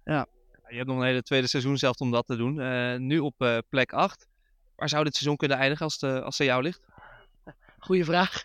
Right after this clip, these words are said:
Speaker 1: Eh, ja, daar heb ik eigenlijk niet echt over nagedacht. Ik denk eigenlijk, als je heel reëel moet zijn, dat je gewoon, eh,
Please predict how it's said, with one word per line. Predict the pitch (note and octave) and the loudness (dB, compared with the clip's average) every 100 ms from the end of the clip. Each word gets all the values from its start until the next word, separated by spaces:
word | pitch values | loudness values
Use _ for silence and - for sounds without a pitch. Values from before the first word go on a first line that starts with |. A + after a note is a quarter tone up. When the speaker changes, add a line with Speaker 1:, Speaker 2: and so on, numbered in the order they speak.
| - - - | -14 -20 -16
Speaker 1:
Eh, | - F#3+ | -4 4
ja, | F#3+ F#3+ F#3+ F#3 F#3 D#3+ - - F3 | 6 8 8 8 6 0 -12 2 6
daar | F3 | 6
heb | F3+ | 4
ik | G#3 | 2
eigenlijk | F#3 | 4
niet | F#3+ | 2
echt | F3+ | 2
over | F3 E3 | 0 0
nagedacht. | E3+ E3 E3+ | 0 0 -4
Ik | F3 | 0
denk | G3 G3 | 0 2
eigenlijk, | G3 G3 G#3 | 2 2 0
als | F#3+ | 2
je | F#3 | 2
heel | G3 | 4
reëel | G3 G3 | 4 4
moet | F#3+ | 2
zijn, | - E3+ | 2 0
dat | F3 - | -2 -6
je | |
gewoon, | - F3+ F3+ | -2 -2 -2
eh, | F3 | -4